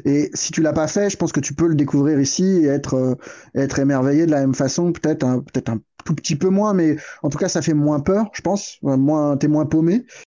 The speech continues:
Mais, euh, je sais plus ce que je voulais dire, c'est terrible, pardon.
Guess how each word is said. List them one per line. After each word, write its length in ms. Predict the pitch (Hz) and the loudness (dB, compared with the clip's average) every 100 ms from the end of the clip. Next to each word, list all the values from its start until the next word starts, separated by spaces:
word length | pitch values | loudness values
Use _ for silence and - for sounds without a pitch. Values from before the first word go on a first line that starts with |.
| _ _ _ _ _ _ _ _ - _ _ | _ _ _ _ _ _ _ _ -20 _ _
Mais, 480 | 165 160 170 196 208 | -2 2 2 2 0
euh, 340 | - 151 151 147 | 0 0 0 0
je 120 | 123 | -2
sais 80 | 131 | -4
plus 120 | 143 | -4
ce 60 | |
que 80 | - | -4
je 60 | 120 | -2
voulais 140 | 131 | 0
dire, 140 | 123 - | 0 -2
c'est 120 | - | -2
terrible, 240 | 123 123 117 | -2 -2 -2
pardon. 260 | 120 113 | -2 -4